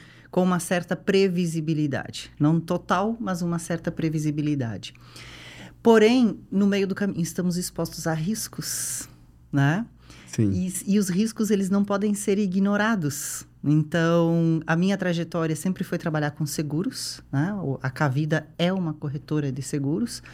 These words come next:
Speaker 1: embora nós estejamos focados no, na gestão de patrimônio propriamente dita, mas muito alinhado com a gestão dos riscos pessoais na gestão patrimonial. E uma...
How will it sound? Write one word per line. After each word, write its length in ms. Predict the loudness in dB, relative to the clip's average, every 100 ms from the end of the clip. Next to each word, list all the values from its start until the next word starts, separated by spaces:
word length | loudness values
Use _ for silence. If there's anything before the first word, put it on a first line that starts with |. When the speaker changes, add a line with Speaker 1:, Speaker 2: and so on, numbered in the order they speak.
| -20 -20 -2
Speaker 1:
embora 300 | 2 4 2
nós 180 | 2 0
estejamos 640 | -2 -4 -4 -2 -2 -2 -4
focados 600 | -6 -4 -2 -2 -2 0
no, 340 | 0 0 0
na 160 | 0 0
gestão 460 | 0 -2 0 0
de 100 | -2
patrimônio 640 | -6 -8 -2 0 2 0 -2
propriamente 580 | -6 -6 -2 0 -2
dita, 360 | -2 -2 -2 -2
mas 340 | -2 -4 -8 -14 -20 -20 -2
muito 600 | 4 6 6 6 4 2
alinhado 600 | -2 0 0 2 0 -2 -8 -4
com 240 | 0 2
a 80 | 0
gestão 420 | -2 -4 -2 0
dos 240 | 0 -4 -4
riscos 500 | -4 -4 -4 -6 -6
pessoais 840 | -2 -2 -2 -4 0 0 0 -2
na 140 | -2 -2
gestão 340 | -4 -6 -8
patrimonial. 760 | -6 -6 -2 0 0 0 -2 -10 -20 -20 -20 -20 _ _ _ _ _ _ _ _ _
E 600 | -8 -6 -4 -6 -8 -12 -20 _ _ _ _ _ _ _ _
uma... 480 | -20 -20 -18 -18